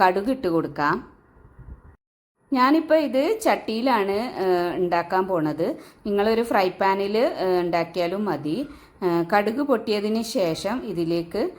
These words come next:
ആ, കറിവേപ്പിലയും ചുവന്നമുളകും ഒക്കെ ഇട്ട് വറുത്തെടുക്കാം. ഇനി ഇതിലേക്ക് നമ്മുടെ, ആ, കുഴച്ച് വെച്ചിട്ടുള്ള പീച്ചിങ്ങ,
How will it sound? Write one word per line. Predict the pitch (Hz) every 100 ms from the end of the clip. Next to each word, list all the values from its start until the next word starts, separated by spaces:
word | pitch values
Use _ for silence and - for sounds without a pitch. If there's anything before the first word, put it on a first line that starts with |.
| - - -
ആ, | 180 165 160 160 190
കറിവേപ്പിലയും | 185 180 185 180 190 190 214 247 -
ചുവന്നമുളകും | 175 175 175 180 175 165 220 151
ഒക്കെ | 170 196
ഇട്ട് | 175 -
വറുത്തെടുക്കാം. | 220 226 165 - 170 139 135 143 190 - - - - - - - - - _ _ _ _ _ _ _ _ -
ഇനി | 302
ഇതിലേക്ക് | 339 294 262 247 233 269
നമ്മുടെ, | 294 247 214 214 240
ആ, | 294 208 202 196
കുഴച്ച് | 190 214 214 214 320
വെച്ചിട്ടുള്ള | 311 - 190 170 196 170 214 -
പീച്ചിങ്ങ, | 185 170 - 180 185